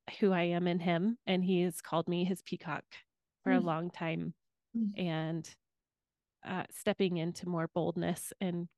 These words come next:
Speaker 1: color and
Speaker 2: Mm.
Speaker 1: owning beauty. And, um, there's so much about a peacock that's really fun and prophetic. And, um,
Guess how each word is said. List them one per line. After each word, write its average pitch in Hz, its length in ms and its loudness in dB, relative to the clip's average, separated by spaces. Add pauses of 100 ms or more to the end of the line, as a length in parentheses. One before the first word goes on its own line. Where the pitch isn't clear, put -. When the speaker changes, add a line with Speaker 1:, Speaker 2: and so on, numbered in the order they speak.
Speaker 1:
color 165 480 0 (180)
and 170 540 -6 (480)
Speaker 2:
Mm. 131 160 -8
Speaker 1:
owning 175 440 0
beauty. 175 680 0 (100)
And, 175 540 -4 (1000)
um, 170 580 -10 (220)
there's 208 200 0
so 220 140 4
much 202 260 0
about 165 180 4
a - 40 0
peacock - 520 0 (280)
that's - 360 -2
really 202 220 6
fun 202 300 8
and 220 140 6
prophetic. 233 640 4 (100)
And, 175 480 2 (640)
um, 180 640 0